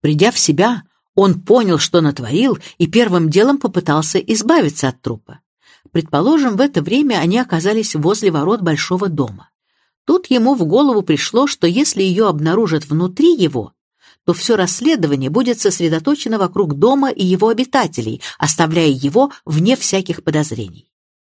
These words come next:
Девочка-то легкая, нести ее не составляло особого труда. Взял из машины стамеску, взломал окно, плюхнул свою жертву на ковер. Раз она задушена, в машине не остается никаких следов, никакой крови.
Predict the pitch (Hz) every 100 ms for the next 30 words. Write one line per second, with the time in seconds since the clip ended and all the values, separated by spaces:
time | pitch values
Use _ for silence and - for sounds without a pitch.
0 | _ _ 220 285 226 - 208 190 233 -
1 | - 120 - _ - 175 185 185 214 185
2 | 185 175 - 165 160 143 175 247 202 -
3 | 147 139 135 135 139 82 _ _ _ -
4 | - 175 285 339 180 151 143 151 143 -
5 | 135 170 277 - 214 214 - 165 170 214
6 | 302 247 143 160 196 247 _ _ 269 339
7 | - 165 - 165 151 170 151 156 147 160
8 | 147 185 269 - _ _ _ _ _ _
9 | _ - 156 151 147 143 139 135 185 254
10 | 156 127 110 _ - 156 156 - 160 160
11 | 175 180 - 180 175 180 190 190 208 226
12 | 220 285 285 175 - _ - 156 156 156
13 | 220 233 285 254 127